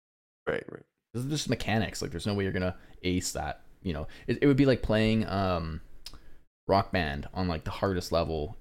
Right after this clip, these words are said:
Speaker 2: i-, if you're an expert, but you never played that song before. You're probably
Speaker 1: Yeah,
Speaker 2: gonna
Speaker 1: yeah.
Speaker 2: do really good, but you're probably not gonna win.
Speaker 1: Right. Yeah,
Speaker 2: Um,
Speaker 1: um, what was I go-, oh, I, I was just gonna say, like, it's funny seeing how, like, certain people have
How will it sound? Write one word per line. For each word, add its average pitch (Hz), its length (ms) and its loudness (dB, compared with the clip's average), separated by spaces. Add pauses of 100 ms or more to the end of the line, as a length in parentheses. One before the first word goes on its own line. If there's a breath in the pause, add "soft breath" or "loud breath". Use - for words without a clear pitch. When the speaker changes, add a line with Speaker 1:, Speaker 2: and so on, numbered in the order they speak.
(140)
Speaker 2:
i-, - 160 -8
if 110 180 0
you're 101 140 2
an 87 100 0
expert, 98 380 -2
but 85 80 -2
you 92 60 0
never 92 180 0
played 101 140 -2
that 82 140 0
song 78 200 0
before. - 400 -8 (340)
You're - 100 -4
probably - 180 6
Speaker 1:
Yeah, - 60 8
Speaker 2:
gonna - 120 4
Speaker 1:
yeah. 95 40 0
Speaker 2:
do 87 60 -2
really 92 180 0
good, 90 220 0
but - 120 0
you're 80 100 0
probably 92 320 2
not 76 120 0
gonna 67 140 -4
win. - 300 -6 (680)
Speaker 1:
Right. - 120 -8 (1040)
Yeah, 107 360 6 (140)
Speaker 2:
Um, 120 80 6
Speaker 1:
um, 113 380 4 (1700 loud breath)
what 101 100 -6
was 104 80 -8
I 104 60 -4
go-, - 160 -10
oh, 120 160 8
I, - 160 8
I 117 120 6
was 123 100 4
just 131 180 -6
gonna 110 160 6
say, 107 180 4
like, - 280 2 (720 soft breath)
it's - 80 -12
funny 120 200 6
seeing 107 300 4
how, 95 240 -2
like, 104 180 0
certain 113 220 0
people 98 200 0
have - 240 -2